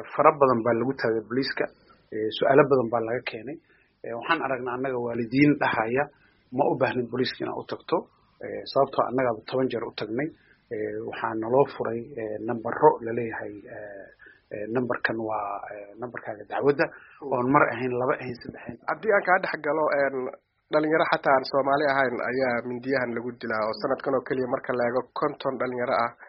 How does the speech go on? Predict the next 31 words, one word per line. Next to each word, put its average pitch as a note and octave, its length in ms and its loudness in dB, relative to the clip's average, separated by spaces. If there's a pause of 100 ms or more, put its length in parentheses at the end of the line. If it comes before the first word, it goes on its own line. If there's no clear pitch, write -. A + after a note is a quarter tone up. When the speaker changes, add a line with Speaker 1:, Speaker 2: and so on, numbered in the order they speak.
(340)
Speaker 2:
ayaa A#2+ 280 0
dhintay. A#2 380 -4 (120)
Laakiin C3+ 420 -2
dee C#3+ 120 -2
Soomaaliduna C3+ 680 2
aad C3+ 240 0
bay C3+ 120 -2
u C3 60 0
badan B2+ 200 -4
yihiin A#2+ 160 -4
marka B2+ 240 -4
la A#2 100 0
eego, A#2 280 -2
een, A2+ 220 -4 (480)
tiradooda. A#2+ 420 -2
Marka, D3+ 340 0 (640)
een, C#3+ 300 4 (800)
maxaa F#3+ 360 2
Soomaalida E3 600 0 (400)
badiyay D#3 380 2
kula D3+ 220 4
tahay C3+ 220 4
marka C#3 220 0
laga C#3 180 4
hadlayo, C3+ 460 2
een, B2 240 -2 (160)
dadka C#3 320 -2
dee B2+ 180 -2
madowga B2+ 380 2
ah, B2 180 2 (200)
ee, A#2 480 0